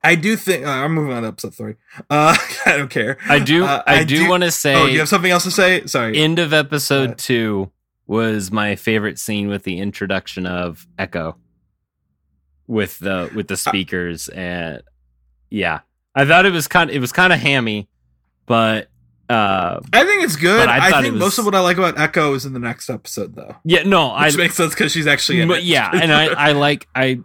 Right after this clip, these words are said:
Speaker 2: I like what they did with her orig-, her origin setup in, in episode three, and, like, the better Echo stuff is in episode three. I just really like that. That would be my, like, best moment, I guess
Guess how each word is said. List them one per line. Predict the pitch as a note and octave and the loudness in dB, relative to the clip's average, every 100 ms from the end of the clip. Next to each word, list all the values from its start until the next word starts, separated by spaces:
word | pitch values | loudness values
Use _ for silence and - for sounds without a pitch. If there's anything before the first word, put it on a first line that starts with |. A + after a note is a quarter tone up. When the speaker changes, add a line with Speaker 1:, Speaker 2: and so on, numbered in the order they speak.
| _ | _
Speaker 2:
I | A#2+ | -2
like | B2 C3+ C#3 | 2 2 0
what | C#3+ | -2
they | B2+ | -2
did | B2 | -2
with | B2 - | -6 -2
her | A2+ G#2+ G#2+ - | 0 2 0 -2
orig-, | B2+ C3 C3+ A#2+ - - | -2 0 0 -4 -14 -10
her | G#2+ A#2 | -6 -4
origin | B2 D3 C#3+ B2 B2 B2 B2 B2+ _ _ _ | -2 0 0 0 -2 -2 -4 -6 _ _ _
setup | - - A#2+ A#2 A2+ - _ | -8 0 2 2 -2 -6 _
in, | A2+ A2 A2 A2 G#2 | -4 -2 -4 -4 -6
in | G#2+ A2 | -6 -6
episode | G#2 - G#2 F2+ | -6 -6 -8 -6
three, | A2+ A#2+ G2+ F#2+ | -6 -4 -6 -6
and, | G#2 | -4
like, | G#2 G2 | -4 -4
the | A2+ | -6
better | G#2 D3 E3 C#3 | 0 2 2 0
Echo | A#2 - A2+ | -4 -2 -4
stuff | - A2+ G2+ _ | -2 -4 -4 _
is | C#3 C3+ | -4 -2
in | A2+ F#2+ | -2 -4
episode | F#2+ - F2+ | -8 -14 -12
three. | E2 D2 - _ _ | -8 -10 -10 _ _
I | - B2+ | 0 0
just | A2+ | 0
really | G#2 G#2+ A#2+ A#2+ A2 | -6 -2 0 -2 -4
like | G#2+ G#2+ G2 - | -4 -4 -4 -4
that. | A2+ - _ _ _ _ | -4 -4 _ _ _ _
That | C#3 | 2
would | E3 | 2
be | D#3 D#3+ | -2 0
my, | C#3+ B2 | 0 -2
like, | F#2+ A2+ G#2+ | -4 -6 -4
best | F#2 A2 - | -2 -2 -4
moment, | G#2 F#2 F#2 E2 | -4 -4 -4 -10
I | F2+ | -14
guess | F2+ E2+ F2 - | -12 -12 -12 -18